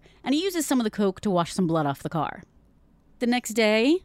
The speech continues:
May thirty-first, he drove to Elkhart, Indiana. Near a gas station, he s-, he slept for a little bit, he woke up, decided to do some light robbing and killing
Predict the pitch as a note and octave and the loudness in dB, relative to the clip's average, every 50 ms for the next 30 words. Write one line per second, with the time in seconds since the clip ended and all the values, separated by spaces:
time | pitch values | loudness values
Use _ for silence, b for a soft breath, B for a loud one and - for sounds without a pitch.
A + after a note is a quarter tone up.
0 | - - - A#3+ A#3 A#3 A3 - A3+ F#3+ F#3 E3+ F#3+ F#3+ D#4 - - - - G#3+ | -6 -8 -4 -2 -2 -2 -2 -2 -2 -2 -2 0 0 0 0 -2 -8 -8 -4 -2
1 | A3 G#3 F3 - G#3+ G#3+ G#3+ G#3 - A3+ G#3+ - - D4+ F#4+ - - - A3 G3+ | -2 -2 0 0 0 0 0 0 0 -2 0 0 0 0 -2 -2 -4 -2 -2 -2
2 | F#3+ - F#3 F#3 E3+ D#3 D#3+ D#3 D3+ E3+ G3+ C#4+ E4+ - - - - - _ _ | 0 0 0 0 2 2 2 2 2 2 2 0 0 -4 -10 -20 -20 -20 _ _
3 | - A#3+ A#3 B3+ D4+ D4 B3 A3 F#3+ F3+ - - G3 F#3 F3+ - - G3+ G3 F#3 | 0 2 2 4 2 2 2 2 0 0 0 -2 -2 -2 -2 0 0 2 2 2
4 | E3+ G3+ G3 F#3 F3+ F3+ F3+ E3+ - - - - - - - A3+ - - E4+ E4+ | 2 2 2 2 2 0 0 -2 -4 -8 -8 -10 -10 -8 -8 -6 -4 -4 -4 -4
5 | - - D4 C#4+ C#4 C#4+ C4+ A#3 C#4 C4+ C4+ C4+ B3 A#3+ A3 G#3+ G#3 G3+ G3 - | -2 -2 0 0 2 0 0 2 2 2 2 2 2 0 0 2 0 0 2 2
6 | C#4 C4+ C4+ C4+ C4+ - - _ - G4 - - G#4 F#4+ D#4 D4 C4 D4 C4 - | 2 4 4 4 2 0 -2 _ -2 -2 0 2 2 2 2 4 2 2 2 4
7 | C4+ A#3 G#3+ G3 G#3 G3+ G3+ - - G#3 G#3 F#3+ G3 G3 G3 F#3+ F3+ F3+ E3+ - | 2 2 4 4 2 2 0 0 -2 0 2 2 2 2 2 0 2 0 0 0
8 | D4 E4 D#4 B3 G#3+ A3+ C4+ D#4 | 0 2 2 2 4 4 4 4